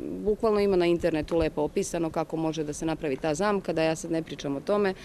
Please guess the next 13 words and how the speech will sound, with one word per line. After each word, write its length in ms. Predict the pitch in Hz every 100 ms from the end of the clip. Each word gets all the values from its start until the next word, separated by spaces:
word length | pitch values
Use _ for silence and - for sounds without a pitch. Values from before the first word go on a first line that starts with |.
| - - - - -
E, 420 | 170 165 160 160
stavi 400 | 160 180 170 160
se 580 | - 170 160 160 156 147 131 135 143
šećer, 540 | - 220 233 - 196
voda, 540 | 180 202 202 190 180 170
voćni 380 | 185 180 190
sok, 360 | 160 - 226 202 -
e, 220 | 196 180 175
ubaci 320 | 185 185 -
se 160 | -
malo 240 | 180 180 160
mesa, 640 | 175 233 - 214 190 185
malo 440 | 175 180 170 160